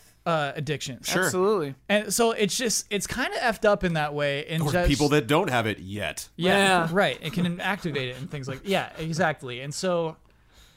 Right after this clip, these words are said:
Speaker 1: uh, I wanted to talk to the panel if we think that we can come up with a better system, the system they should use,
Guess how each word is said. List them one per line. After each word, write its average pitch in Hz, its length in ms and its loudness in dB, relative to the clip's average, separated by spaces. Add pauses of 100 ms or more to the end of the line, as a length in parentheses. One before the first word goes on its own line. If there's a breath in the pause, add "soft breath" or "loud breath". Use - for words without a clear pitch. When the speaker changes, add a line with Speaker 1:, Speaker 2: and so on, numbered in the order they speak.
(340 soft breath)
Speaker 1:
uh, 196 340 6
I 185 80 4
wanted 240 260 4
to 202 80 2
talk 208 220 2
to 196 80 -2
the 180 80 0
panel 175 360 0
if 156 300 -6
we 156 140 0
think 170 380 -6
that 156 180 -2
we 151 120 -6
can 151 180 -8
come 151 180 -6
up 147 140 -4
with 143 100 -4
a 135 80 -2
better 123 300 -4
system, 190 420 -2
the 147 80 -4
system 143 320 -6
they 123 100 -6
should 160 300 -4
use, 208 540 -4